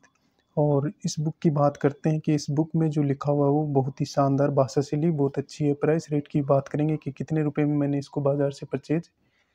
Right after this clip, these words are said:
किया था। इसकी length की बात करते हैं कि इसकी जो length है वो इस प्रकार से है, इतनी, इसकी जो साइज़ है इतनी मोटाई। बात करते हैं कि इसके अंदर जो पृष्ठ संख्या है लगभग सात सौ,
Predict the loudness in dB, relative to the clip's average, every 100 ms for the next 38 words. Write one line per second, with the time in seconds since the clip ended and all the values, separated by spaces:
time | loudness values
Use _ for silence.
0 | _ _ _ -4 -2 -4 -8 -10 _ -20
1 | _ _ -8 -2 0 0 -2 0 0 0
2 | -2 -2 -4 -4 -4 -2 -4 -6 -4 -2
3 | -2 -4 -4 -2 0 0 -2 -4 -4 -2
4 | -4 -6 -6 -2 -4 -2 -4 -4 -6 -2
5 | -2 -2 _ _ _ -20 _ _ _ _
6 | -16 -6 -2 -2 0 0 2 0 0 0
7 | 0 0 0 0 0 -8 -20 -20 0 4
8 | 4 4 -2 2 4 4 2 0 0 0
9 | 0 2 4 2 0 0 0 -2 -2 -2
10 | -2 -2 -2 -2 -4 -2 -2 -2 -6 -8
11 | _ _ -12 -2 -2 -2 -10 -4 0 0
12 | 0